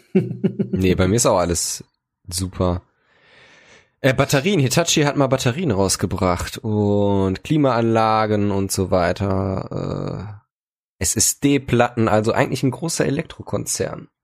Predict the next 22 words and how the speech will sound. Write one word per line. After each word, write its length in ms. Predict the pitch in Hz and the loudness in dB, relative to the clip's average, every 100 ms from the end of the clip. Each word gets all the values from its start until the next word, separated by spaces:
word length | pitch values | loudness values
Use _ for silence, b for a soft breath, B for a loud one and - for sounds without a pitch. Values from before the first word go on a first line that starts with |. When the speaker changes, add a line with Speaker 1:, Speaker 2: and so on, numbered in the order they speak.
| _ _ _ _ _ - | _ _ _ _ _ -4
Speaker 1:
Hm. 320 | 196 120 - - _ _ _ _ _ _ - | -4 -4 -8 -20 _ _ _ _ _ _ -2
Also 180 | 117 | 2
machen 180 | 123 127 | 4 4
die 40 | 143 | 2
auch 120 | 127 | 0
Zauberstäbe? 840 | - 120 104 - 123 - 190 127 123 | 0 0 -2 -4 -4 2 2 4 0
<laughs> 100 | - | 2
Speaker 2:
Das 220 | 127 113 | 2 4
weiß 260 | 101 165 147 | 2 2 0
ich 140 | 127 | 2
jetzt 240 | 123 - - | 2 0 -2
nicht, 260 | 113 98 | -2 -2
ob 120 | 113 | -6
das 180 | 120 107 - _ _ _ _ _ _ _ | -4 -4 -6 _ _ _ _ _ _ _
Baumaschinen 1080 | 104 120 120 107 - 117 110 110 107 110 - _ _ _ _ _ _ _ _ _ _ _ _ _ _ _ - - | 0 2 2 -2 -4 -6 -4 -4 -6 -10 -14 _ _ _ _ _ _ _ _ _ _ _ _ _ _ _ -16 -4
Speaker 1:
Ah, 280 | 120 139 117 | 2 4 4
Bohrmaschinen. 640 | 107 127 98 - 107 90 | 4 4 2 -2 -8 -6
Ja, 120 | 95 | -2
ja, 180 | 113 110 | 0 2
ja, 180 | 123 117 | 2 0
ich 60 | - | -2
verstehe. 500 | 110 - 117 95 | -6 -6 -8 -8